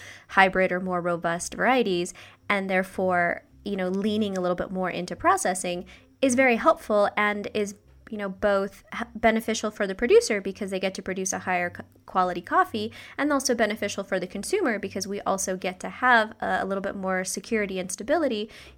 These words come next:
in the, the coffee future in terms of looking for,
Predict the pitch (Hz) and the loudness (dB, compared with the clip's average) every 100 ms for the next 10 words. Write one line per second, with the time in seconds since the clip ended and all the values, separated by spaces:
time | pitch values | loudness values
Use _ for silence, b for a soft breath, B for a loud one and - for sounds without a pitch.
0 | - 214 202 196 190 - _ _ 202 180 | -6 -4 -4 -6 -8 -12 _ _ -2 0
1 | 180 - 196 - 196 190 185 277 277 170 | 0 -4 -2 0 0 -2 0 0 0 -4
2 | 165 185 185 185 185 175 170 185 190 190 | -6 -8 -6 -6 -4 -6 -6 -8 -6 -8
3 | 185 180 175 170 | -6 -4 -4 -4